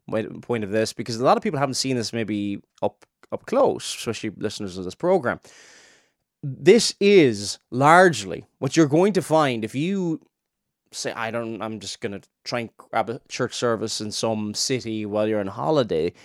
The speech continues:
You're gonna hear a version of this, maybe not so as explicitly horrendous as this,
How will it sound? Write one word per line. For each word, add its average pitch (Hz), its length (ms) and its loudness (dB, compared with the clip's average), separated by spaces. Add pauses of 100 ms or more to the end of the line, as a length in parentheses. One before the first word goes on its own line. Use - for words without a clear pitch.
(200)
You're 147 120 2
gonna 254 220 4
hear 170 400 4
a 147 120 2
version 160 420 6
of 104 160 -2
this, 104 420 -4
maybe 156 320 0
not 156 300 2
so 147 260 2
as 117 220 -2
explicitly 110 1120 0 (800)
horrendous 135 680 4
as 101 160 -6
this, - 500 -4